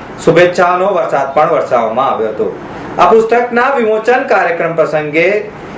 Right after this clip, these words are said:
સચિવ ભાગ્યેશ ઝા, લેખક અશોક દવે, પીઢ કલાકાર પી ખરસાણી સહિતના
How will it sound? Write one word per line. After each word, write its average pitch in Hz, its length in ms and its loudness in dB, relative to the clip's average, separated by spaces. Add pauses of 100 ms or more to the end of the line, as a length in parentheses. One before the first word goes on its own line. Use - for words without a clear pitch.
(480)
સચિવ 190 480 4
ભાગ્યેશ 147 540 0
ઝા, 156 400 2 (200)
લેખક - 460 4
અશોક 123 400 -2
દવે, 147 420 4 (220)
પીઢ 240 280 4
કલાકાર 208 640 0 (160)
પી 226 160 2
ખરસાણી 160 600 2 (120)
સહિતના 180 720 2